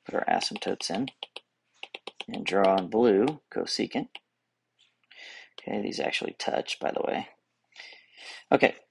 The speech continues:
so at pi, approaching pi from the positive side, um, what is happening with the blue line? It's going to negative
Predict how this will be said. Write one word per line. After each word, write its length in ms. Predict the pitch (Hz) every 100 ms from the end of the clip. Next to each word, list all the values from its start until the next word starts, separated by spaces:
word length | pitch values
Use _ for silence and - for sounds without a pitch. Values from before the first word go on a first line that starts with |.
| _
so 460 | - 131 123 117 - _ - _ _ -
at 240 | 127 - -
pi, 600 | 180 165 101 60 123 - _ _ _ _ _
approaching 300 | 135 127 131
pi 260 | 127 120
from 240 | 117 117 110
the 100 | 104
positive 640 | - 117 113 110 104 101
side, 540 | - - 67 71 139 - _ _ _ _ _ _ _ _ _ _ _ - -
um, 460 | 52 - - - _ _ _ _ _ _ _ _ _ _ _ _ _ _ _ _ _ _ _ _ _ _ _ _ _ _ _ - - _
what 180 | 127 135
is 80 | 127
happening 480 | 120 - 113 110
with 160 | 107 104
the 60 | 98
blue 180 | 101
line? 260 | 98 117 82
It's 160 | - -
going 260 | 98 90
to 160 | - 90
negative 560 | 87 127 117 92 85